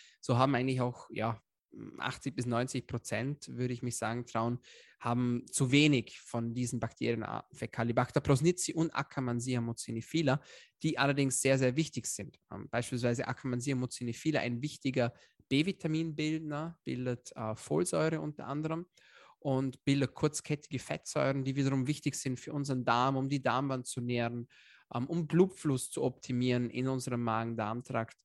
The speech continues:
um, um Entzündungen zu minimieren, um einfach auch optimale Umgebungsverhältnisse auch, ja, bieten zu können für verschiedene Bakterien.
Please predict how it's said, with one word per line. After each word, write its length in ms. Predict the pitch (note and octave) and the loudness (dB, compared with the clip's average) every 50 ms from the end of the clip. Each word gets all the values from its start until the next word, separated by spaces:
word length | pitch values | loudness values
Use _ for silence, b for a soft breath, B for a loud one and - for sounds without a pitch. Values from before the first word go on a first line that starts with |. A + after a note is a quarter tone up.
| B B B B B B B | B B B B B B B
um, 220 | - A#2 A#2 B2 | -2 -2 -2 0
um 320 | - - D3 D3+ D3 C#3+ C#3 | 0 0 0 2 2 2 0
Entzündungen 680 | - D3+ C#3 - - - E3+ F#3 F#3 E3 D3 D3 C3+ | 0 -2 -2 0 6 6 6 8 8 6 6 6 4
zu 120 | - - C#3 | 2 0 0
minimieren, 640 | B2+ B2+ C3 B2+ B2 A#2+ A#2+ A#2+ B2 A#2+ A#2 A#2 A#2 | 0 2 0 0 0 0 0 0 0 0 -2 -2 -4
um 100 | A#2 A2 | -6 -4
einfach 300 | G#2+ B2 B2+ C3 B2 B2 | -4 -4 -2 -2 -2 -2
auch 320 | B2 B2 B2 A#2+ - - - | 0 0 0 -2 -4 -8 -8
optimale 800 | C#3+ - _ _ - C#3 B2+ A#2+ A#2 A#2 A#2+ A#2+ A#2+ A#2 A#2 B B B B B B - | -8 -8 _ _ -4 -2 0 0 2 2 2 4 2 2 0 B B B B B B -6
Umgebungsverhältnisse 1200 | C3+ C3 B2+ C#3+ D#3 E3+ E3 C#3+ - - - B2+ A#2 B2 B2+ - - - B2 - - C3 - - | -4 2 4 4 6 6 6 2 2 2 0 2 4 4 2 2 0 -6 -6 -4 -2 -2 0 0
auch, 240 | A#2 A#2 A#2 A#2 - | 2 0 0 -2 0
ja, 100 | - B2+ | 0 0
bieten 340 | B2+ - - G3 - - D3+ | 0 0 -2 -6 -4 -6 -8
zu 140 | - - C3 | -8 -8 -8
können 340 | - - C#3 A#2+ A#2+ A#2+ B2 | -6 -2 -2 0 0 0 -2
für 140 | - F3 E3 | -2 -2 -2
verschiedene 440 | - C#3+ - - - D3+ C#3+ C3+ | -2 -4 -4 -4 -4 -2 -2 -2
Bakterien. 560 | B2 A#2+ A#2 - - - A#2+ A#2+ A#2 A#2 A#2 | -2 -4 -6 -6 -6 -2 -2 0 0 -2 -4